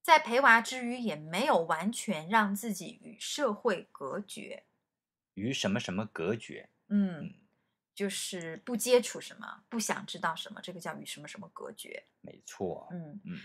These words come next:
Speaker 1: 还有一个成语叫与世隔绝。
Speaker 2: 与世隔绝。
Speaker 1: 就是与社会隔绝是一个意思吧？
Speaker 2: 对，
Speaker 1: 嗯，
Speaker 2: 这与
Speaker 1: 与外面的世界隔绝了。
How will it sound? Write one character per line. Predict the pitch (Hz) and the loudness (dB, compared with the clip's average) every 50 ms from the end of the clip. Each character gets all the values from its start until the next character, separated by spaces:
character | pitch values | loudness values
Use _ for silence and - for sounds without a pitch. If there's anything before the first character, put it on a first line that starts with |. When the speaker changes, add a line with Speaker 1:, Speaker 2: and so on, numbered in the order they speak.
| - _ _ | -16 _ _
Speaker 1:
还 | - 294 | 0 0
有 | 320 | 2
一 | 277 | 0
个 | 269 | -2
成 | - - 220 220 214 | -4 0 2 2 2
语 | 196 | 2
叫 | 202 185 | 0 -2
与 | 180 185 165 - | -2 -6 -8 -2
世 | - - - 339 269 | 0 0 0 0 -2
隔 | 208 - - - 190 | -4 -4 -6 -6 -6
绝。 | 196 - - - - - - - _ | -6 -8 -12 -10 -12 -12 -12 -14 _
Speaker 2:
与 | - - 90 85 | -6 -6 -6 -4
世 | 78 - - - 180 151 110 | -4 -2 0 0 0 0 -2
隔 | - _ - 82 80 85 95 | -4 _ -6 -4 -4 -4 -4
绝。 | - - - - - - - - | -6 -8 -8 -8 -8 -10 -8 -6
Speaker 1:
就 | 269 | -4
是 | 240 247 | -4 -4
与 | 220 175 | -4 -6
社 | 160 - - 226 208 | -6 -4 -4 -2 0
会 | 220 208 196 | 0 -2 -2
隔 | - 180 170 | -4 -8 -8
绝 | 165 160 | -8 -10
是 | 160 185 | -10 -10
一 | - - | -14 -14
个 | - - | -16 -18
意 | - - | -18 -14
思 | 180 - - - | -12 -12 -12 -10
吧？ | - - | -10 -6
Speaker 2:
对， | 160 180 82 80 _ _ | -6 -6 -6 -6 _ _
Speaker 1:
嗯， | - 156 156 - | -18 -16 -14 -8
Speaker 2:
这 | 127 | -6
与 | 127 196 | -4 -2
Speaker 1:
与 | |
外 | 202 226 277 294 | 2 4 4 4
面 | 277 262 240 | 4 2 -2
的 | 233 | -2
世 | 226 - - 254 214 | -4 -4 -6 -8 -6
界 | - 226 214 | -4 -4 -4
隔 | 196 - - 135 160 | -4 -6 -8 -8 -8
绝 | 190 - - | -8 -8 -10
了。 | - - - - - - | -8 -8 -8 -8 -10 -12